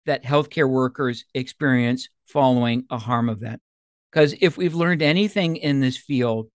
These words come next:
it's awful enough when patients are harmed by their healthcare, but when the response to that harm is inadequate, when it lacks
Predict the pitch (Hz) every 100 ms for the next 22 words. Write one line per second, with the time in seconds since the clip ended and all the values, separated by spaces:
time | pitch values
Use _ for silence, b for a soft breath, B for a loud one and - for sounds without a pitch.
0 | _ - 151 - _ 160 165 190 208 160
1 | - 135 139 135 151 185 - 147 139 131
2 | 143 139 139 131 139 117 113 127 135 135
3 | 127 120 117 110 113 110 - 107 107 -
4 | _ _ - 147 147 151 151 139 127 131
5 | - - 147 156 196 - - 147 139 -
6 | - 131 127 127 135 143 135 127 127 127
7 | 131 139 180 - 113 107 - _ _ _
8 | - 151 143 147 135 131 151 165 - -